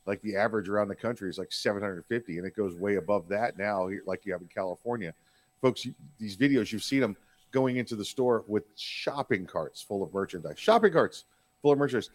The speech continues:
How many T-shirts and pairs of shoes can you get until you get to twelve hundred dollars? That's a lot.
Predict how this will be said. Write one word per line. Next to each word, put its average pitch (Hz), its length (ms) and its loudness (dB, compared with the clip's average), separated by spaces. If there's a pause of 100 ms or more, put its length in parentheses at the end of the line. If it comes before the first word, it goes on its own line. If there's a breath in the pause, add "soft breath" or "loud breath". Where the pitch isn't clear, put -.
(140 soft breath)
How 143 80 2
many 175 120 2
T-shirts 156 480 -2
and 135 100 -6
pairs 143 240 4
of 120 80 -6
shoes 143 320 0
can 113 140 -8
you 113 80 -2
get 110 220 2
until 110 180 -4
you 113 100 -2
get 107 140 -2
to 98 80 -8
twelve 113 240 0
hundred 101 180 0
dollars? 107 380 0 (260)
That's 156 200 6
a 147 40 6
lot. 143 320 6